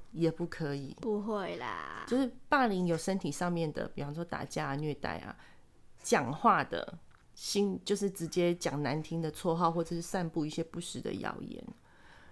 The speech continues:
Speaker 1: 还有一些是、呃，
Speaker 2: 排挤。
Speaker 1: 排挤的，对，我觉得都不可以这样做，都不可以。就是你会觉得，哦，这是好玩，哪里好玩呢？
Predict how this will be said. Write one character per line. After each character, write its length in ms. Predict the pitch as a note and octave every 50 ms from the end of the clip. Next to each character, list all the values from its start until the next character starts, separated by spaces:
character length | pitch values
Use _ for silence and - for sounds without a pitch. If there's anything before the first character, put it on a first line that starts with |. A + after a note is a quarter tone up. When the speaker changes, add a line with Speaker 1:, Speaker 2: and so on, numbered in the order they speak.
| - - - - - - - - -
Speaker 1:
还 160 | - - G#3+
有 140 | G#3+ F#3 -
一 40 | G3
些 220 | F#3 - G3 G3
是、 380 | F#3+ - - G3+ F#3 E3+ E3 D#3+ - - - - - - - - - - -
呃， 100 | - - - - G1+ - - - - - - - - - -
Speaker 2:
排 360 | - - - - G3 E3+ F3
挤。 40 | A3
Speaker 1:
排 60 | C#4
挤 220 | A#3 G#3+ F#3 E3 - -
的， 260 | - G2 C2 - - - -
对， 260 | A3 F#3+ D3+ B2 - - - - - -
我 140 | G3+ G3+
觉 120 | F#3 G3+ A#3
得 140 | C4+ C#4 A3 - - - -
都 180 | - D4+ D4+ D#4+
不 140 | D4+ D4 C#4
可 220 | - - F3 E3
以 120 | D#3+ D#3 C3
这 140 | - -
样 160 | D#3 C#3+ D3 -
做， 400 | - - - - C2+ - - - - - - - - - - - - - - - - -
都 160 | - C#4 C4 C4+
不 160 | C4 C4+ C4 A3+
可 200 | - - E3+ D#3
以。 80 | E3
就 140 | - C4 C#4+
是 140 | D4 D#4 A3 - - -
你 180 | G#3+ G#3 G3
会 120 | A3 D4 D#4+
觉 140 | - A#3+
得， 100 | A3+ A3
哦， 120 | - B3 A#3
这 120 | A3+ B3+
是 120 | B3 - A#3
好 160 | - F#3+ C#3
玩， 200 | - - B2 - E3+
哪 140 | E3+ E3 E3+
里 100 | F3 F3+
好 140 | E3 D#3+ -
玩 180 | - - -
呢？ 60 | -